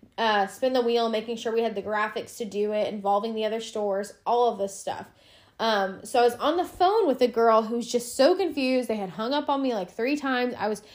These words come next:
I had someone back out, I think, and the event was the next day, and I needed people to go with me. It was literally this whole thing. And a customer came in,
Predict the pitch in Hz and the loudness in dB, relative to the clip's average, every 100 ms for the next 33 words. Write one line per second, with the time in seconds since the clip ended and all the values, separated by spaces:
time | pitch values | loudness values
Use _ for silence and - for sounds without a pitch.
0 | - - - 254 254 247 247 202 202 208 | -20 -6 0 2 2 0 -2 0 0 0
1 | 269 269 262 226 226 214 214 214 208 190 | 0 0 2 0 -2 -6 -6 -6 -6 -4
2 | 185 196 196 226 262 262 269 294 - 226 | -4 -4 -2 0 0 0 0 -2 2 4
3 | 220 214 190 190 180 196 214 247 262 285 | 6 4 -2 -6 -6 -2 -2 0 0 0
4 | 294 233 208 208 220 214 180 214 220 214 | 0 2 2 0 -2 -4 -2 -4 -4 2
5 | 247 277 320 339 294 269 - 277 262 262 | 6 6 6 2 0 0 0 4 8 8
6 | 262 262 - 190 - - - _ _ _ | 6 0 -10 -10 -10 -18 -20 _ _ _
7 | _ _ - 240 233 220 220 214 214 - | _ _ -4 0 0 0 -2 -4 -8 -2
8 | 330 440 - 392 311 - 226 214 180 185 | -2 -2 -2 -2 -4 -4 -6 -4 -6 -8
9 | 254 | -10